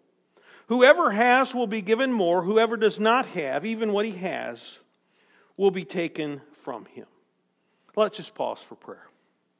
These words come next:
Dear Father, I thank you so very much for your Son, and I thank you for his teaching here.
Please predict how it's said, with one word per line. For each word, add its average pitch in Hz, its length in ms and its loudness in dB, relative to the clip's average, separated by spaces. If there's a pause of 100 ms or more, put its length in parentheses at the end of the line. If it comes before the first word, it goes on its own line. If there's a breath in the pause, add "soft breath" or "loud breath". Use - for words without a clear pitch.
(840 loud breath)
Dear 226 160 4
Father, 196 360 6
I 170 120 2
thank 196 320 -2
you 156 60 -8
so 151 180 -8
very 170 240 0
much 156 320 -2
for 143 160 -8
your 135 180 -8
Son, 143 680 -6 (960)
and 165 160 -2
I 165 80 0
thank 190 340 -2
you 160 140 -8
for 156 260 -6
his 139 260 -10
teaching 127 640 -10
here. 110 400 -16